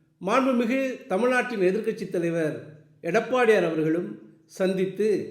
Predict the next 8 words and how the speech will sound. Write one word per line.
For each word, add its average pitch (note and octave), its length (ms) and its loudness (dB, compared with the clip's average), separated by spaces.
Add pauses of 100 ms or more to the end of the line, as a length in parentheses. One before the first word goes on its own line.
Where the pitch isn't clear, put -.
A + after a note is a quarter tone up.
(420)
அதிமுக C4+ 800 0
பாஜக G#3+ 540 2
கூட்டணியை F#3 840 0 (260)
உறுதிப்படுத்தியிருக்கிறார்கள். E3+ 1300 -2 (840)
இந்த B3+ 200 6
நிகழ்வு D4 400 6
நடந்த A#3 320 2
பிறகு G3+ 640 0